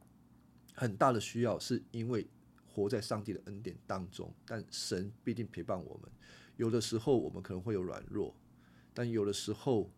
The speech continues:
我们也不可以在软弱当中就想着上帝不，一定不会给我恩典，而是我们也能够透过祷告投靠上帝说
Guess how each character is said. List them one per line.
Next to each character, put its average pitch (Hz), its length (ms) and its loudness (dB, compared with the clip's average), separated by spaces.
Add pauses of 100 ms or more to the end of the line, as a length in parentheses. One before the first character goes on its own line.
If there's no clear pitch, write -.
(400)
我 107 60 0
们 107 180 0
也 101 160 4 (180)
不 151 240 6 (140)
可 117 240 4
以 113 140 6
在 131 180 2
软 104 220 2
弱 110 200 2
当 104 320 -2
中 101 320 -4 (360)
就 131 120 4
想 80 380 -2
着 - 240 -8
上 120 260 -4
帝 110 140 0
不， 92 260 -8
一 107 140 -2
定 120 260 4
不 110 140 0
会 110 140 0
给 110 160 0
我 95 160 2
恩 95 180 -6
典， 80 220 -8 (800)
而 107 120 2
是 123 320 6 (1300)
我 110 100 6
们 104 180 2
也 101 140 0
能 104 220 -2
够 127 260 6 (1200)
透 143 180 4
过 120 160 4
祷 78 160 0
告 98 320 -2 (1700)
投 101 120 2
靠 107 160 2
上 98 220 -2
帝 95 100 -2
说 87 300 -6